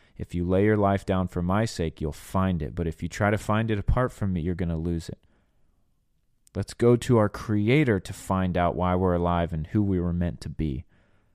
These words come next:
not search the things that were created. We worship the Creator, not the creation. Amen? Man, I feel fired up now. If this encouraged you, will you share it? Hit that copy link button,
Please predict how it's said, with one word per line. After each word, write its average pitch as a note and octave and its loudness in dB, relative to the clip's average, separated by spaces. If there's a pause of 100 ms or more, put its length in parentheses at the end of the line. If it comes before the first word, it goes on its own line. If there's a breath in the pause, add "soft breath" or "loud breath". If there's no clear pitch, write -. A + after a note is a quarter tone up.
(540)
not G#2+ 2
search - 0
the E2+ -6
things F2+ -2
that - -4
were F2 -2
created. D#2 -6 (1120)
We F2+ -2
worship G2+ 0
the - -6
Creator, A2 4
not F2 -2
the - -10
creation. E2+ -6 (1080)
Amen? G2 2 (800)
Man, F#2+ 0 (100)
I F#2+ 0
feel G#2 0
fired F#2+ 0
up F2 -4
now. F2+ 0
If E2 -6
this D#3 0
encouraged A2 2
you, F2+ -2
will F2+ -4
you D3+ -2
share - -2
it? - -4 (420 loud breath)
Hit - -2
that D3 2
copy B2+ 0
link G2+ 0
button, F#2 2